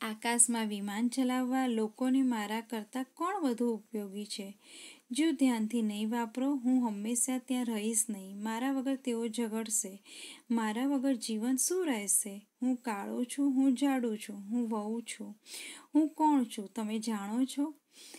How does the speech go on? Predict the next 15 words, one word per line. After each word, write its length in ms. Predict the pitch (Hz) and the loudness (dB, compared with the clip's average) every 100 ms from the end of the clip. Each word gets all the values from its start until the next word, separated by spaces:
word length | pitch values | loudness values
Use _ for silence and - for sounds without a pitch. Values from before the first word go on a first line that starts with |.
| - 254 | -10 -6
એટલે 340 | 233 285 285 | 2 6 8
એણે 220 | 277 302 - _ - - | 6 4 -2 _ -8 0
આ 180 | 285 | 0
કવિતા 480 | 285 240 220 220 240 | 0 -2 -2 -2 -2
દ્વારા 300 | 233 226 262 330 | -2 -2 -2 -2
એણે 180 | 269 233 | -4 -4
પોતાના 460 | 240 220 220 214 262 | -4 -8 -6 -2 0
ઉપયોગ 500 | 220 - 247 285 320 _ _ _ _ - _ _ - | -2 -2 0 0 -2 _ _ _ _ -20 _ _ -2
સમજાવ્યા 600 | - 247 202 214 202 208 | 2 2 0 -4 -6 -6
છે 140 | 214 269 | -6 -2
કે 100 | 285 | 0
મારું 340 | 226 190 254 | 0 0 -2
કેટલું 440 | 254 240 254 285 233 | -2 -4 2 4 4
મહત્ત્વ 540 | 214 254 262 269 226 | 4 0 0 0 0
છે. 320 | 220 202 196 | -2 -8 -12